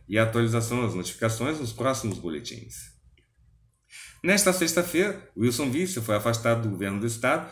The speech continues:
pelo ministro Benedito Gonçalves, do Supremo Tribunal de Justiça, S T J. Ah,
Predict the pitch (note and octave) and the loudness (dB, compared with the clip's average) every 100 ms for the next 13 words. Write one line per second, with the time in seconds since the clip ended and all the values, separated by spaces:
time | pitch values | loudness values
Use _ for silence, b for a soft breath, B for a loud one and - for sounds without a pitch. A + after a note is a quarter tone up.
0 | B - C3+ C3+ B2 C3 B2+ A#2+ A#2 A2 | B -4 -2 2 2 2 0 2 2 2
1 | A#2 A#2+ B2 A2+ A2+ G#2+ - - - F#2+ | -2 -2 -2 2 2 2 0 -10 -8 -6
2 | F#2 - F2+ D#2+ D#2+ D#2+ A2 A2 G#2 A2 | -6 -8 -8 -6 -8 -8 -6 -2 -2 -2
3 | - B B - - - G2+ G2+ G2+ - | -4 B B -16 -12 -6 -2 2 0 0
4 | - - F2 | -12 -14 -8